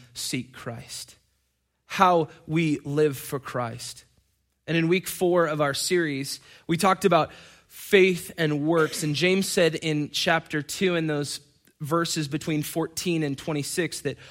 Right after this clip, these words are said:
works are the outward proof of our conversion to others, to other people, and that they are the natural outcome of being faithful to God. And so what that means is we are saved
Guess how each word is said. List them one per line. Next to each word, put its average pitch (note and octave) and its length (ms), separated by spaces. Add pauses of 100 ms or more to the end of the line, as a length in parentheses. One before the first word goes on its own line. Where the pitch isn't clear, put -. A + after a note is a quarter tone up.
(140)
works D#3+ 520 (100)
are E3 140
the D3 220 (120)
outward D#3+ 600
proof D3 640 (340)
of D3+ 160
our D3 120
conversion C#3 800
to - 200
others, C3 520 (440)
to D#3 100
other E3+ 220
people, D3 500 (580)
and D#3+ 80
that E3 140
they F3+ 120
are F#3+ 120
the E3 120
natural E3 760
outcome D#3+ 600 (240)
of D3+ 140
being D#3 240
faithful D3 580
to C3+ 140
God. C3+ 380 (640)
And C3+ 80
so E3+ 120
what D#3+ 80
that C#3+ 160
means E3 320
is C3 120
we D3+ 160
are C#3 100
saved C#3 500